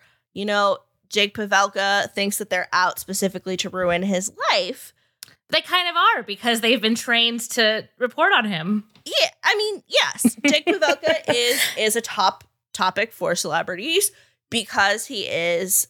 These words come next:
Speaker 1: a quote unquote regular guy who has been thrust into the spotlight through The Bachelor. And we're supposed to look at him as, you know,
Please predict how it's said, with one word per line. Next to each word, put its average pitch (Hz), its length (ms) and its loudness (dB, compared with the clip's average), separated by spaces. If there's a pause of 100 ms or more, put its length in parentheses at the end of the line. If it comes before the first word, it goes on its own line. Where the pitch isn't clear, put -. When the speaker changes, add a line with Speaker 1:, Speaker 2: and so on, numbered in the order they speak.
(120)
Speaker 1:
a 185 240 0
quote 170 220 0
unquote 196 300 0
regular 226 380 0
guy 196 300 2 (640)
who 101 300 0
has 196 300 0
been - 160 -8
thrust 196 260 0
into 190 140 -2
the 185 120 -8
spotlight 175 400 0
through 214 120 -6
The 185 80 -10
Bachelor. 233 640 0
And 240 220 -4
we're 254 180 -2
supposed 294 380 2
to 285 80 -6
look 220 200 -4
at 220 140 0
him 208 300 -2 (180)
as, 190 580 0 (1120)
you 254 100 -4
know, 190 200 0